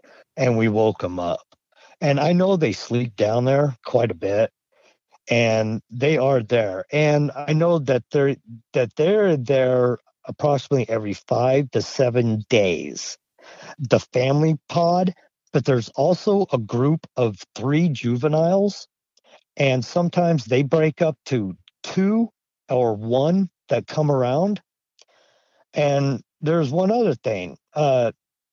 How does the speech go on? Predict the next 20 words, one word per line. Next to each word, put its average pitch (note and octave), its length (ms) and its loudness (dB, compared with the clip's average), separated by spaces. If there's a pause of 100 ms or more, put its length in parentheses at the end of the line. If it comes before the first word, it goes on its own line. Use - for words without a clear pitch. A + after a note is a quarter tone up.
(880)
they're G#3 540 2
not G#3 400 0
nighttime D#3 840 0
only. F#3+ 300 0
These F3+ 240 -2
guys D4+ 300 0
are F#3 40 -2
daytime. C#3+ 800 -2 (800)
I E3+ 100 0
was F#3+ 200 0
out G#3+ 160 2
on G#3+ 140 2
that C3 240 -2
deck D#3+ 520 -4 (380)
playing F3+ 360 2
with E3+ 120 4
some C#3 200 0
plants. - 840 -6 (600)
This D#3+ 260 0
was D3 200 2